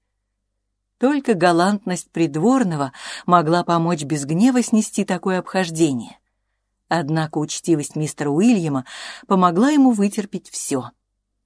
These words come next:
И хотя он просил их поверить, что он сказал чистую правду, их невежливость он сносил с самой многотерпеливой любезностью. Элизабет, чувствуя, что обязана выручить его из столь неприятного положения,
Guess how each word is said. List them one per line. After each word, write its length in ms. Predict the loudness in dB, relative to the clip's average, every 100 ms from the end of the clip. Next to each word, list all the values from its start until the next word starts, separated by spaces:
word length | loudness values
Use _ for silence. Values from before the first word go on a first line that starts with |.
| _ _ _ _
И 80 | -4
хотя 340 | 0 0 2
он 100 | 2
просил 380 | 2 2 4 6
их 140 | 4
поверить, 420 | 2 2 4 2 0
что 180 | 0
он 100 | 2
сказал 360 | 2 -2 0 0
чистую 460 | 0 -2 2 2 4
правду, 540 | 2 2 2 -2 -12 _ _ _ _
их 260 | 0 2 4
невежливость 720 | 6 6 4 2 -2 -2 -2
он 100 | -2
сносил 480 | 0 -4 2 2 2 -8
с 100 | -14
самой 460 | -6 -2 2 4 6
многотерпеливой 880 | 6 4 2 0 -2 0 2 4 4
любезностью. 800 | 2 0 -2 -6 -10 -12 -12 -16 _ _ _ _ _ _ _ _ _ _ _ _ _ _
Элизабет, 680 | -2 2 2 4 2 0 0
чувствуя, 480 | 0 0 4 2
что 200 | 2 0
обязана 520 | 0 2 2 2 0 0
выручить 560 | 0 0 0 -4 -4
его 240 | -4 0 0
из 120 | 0
столь 260 | 2 4 4
неприятного 680 | -2 -4 -4 -4 -2 -2
положения, 720 | -2 -2 -2 2 2 2 -4